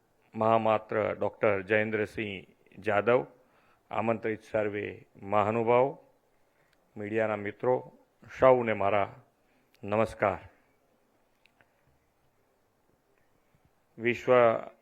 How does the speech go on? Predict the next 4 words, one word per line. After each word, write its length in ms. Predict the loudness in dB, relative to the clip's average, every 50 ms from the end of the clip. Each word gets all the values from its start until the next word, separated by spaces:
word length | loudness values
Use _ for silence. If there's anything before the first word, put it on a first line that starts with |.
| _ _ _ _
માતૃભાષા 800 | -2 2 2 2 2 2 -2 -2 2 4 4 4 4 4 0 0
દિવસની 680 | 0 -2 -4 -4 -4 -6 -8 -12 -12 -12 -12 -14 -18 _ _ _ _ _ _ _ _ _ _ _ _ _ _ _ _ _ _ _ _ _ _ _ _ _ _ _ _ _ _ _ _ _ _ _ _ _ _ _ _ _ _ _ _
પૂર્વ 300 | -2 0 0 2 2 0
સંધ્યાએ 760 | 0 0 -2 -4 0 4 6 6 6 6 4 2 -2 -6 -12